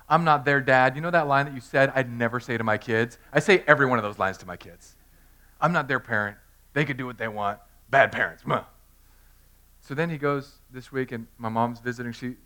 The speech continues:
she walked him to the bus stop, and he goes over to his friend, Eric. Eric is, like, the chief of sinners at the bus stop, other than my son. And he told my son, like, he,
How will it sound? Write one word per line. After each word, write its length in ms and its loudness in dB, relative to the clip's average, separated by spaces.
she 140 -20
walked 260 -4
him 100 -14
to 40 -12
the 60 -12
bus 220 -2
stop, 360 -8
and 100 -14
he 60 -8
goes 200 -6
over 140 -10
to 160 -20
his 160 -14
friend, 420 -10
Eric. 440 -14
Eric 320 -2
is, 180 -12
like, 300 -8
the 100 -12
chief 340 -12
of 100 -20
sinners 360 -12
at 80 -20
the 80 -20
bus 200 -10
stop, 260 -20
other 200 2
than 120 -2
my 140 0
son. 320 -8
And 80 -4
he 60 -2
told 180 -6
my 80 0
son, 260 -6
like, 220 -4
he, 180 -10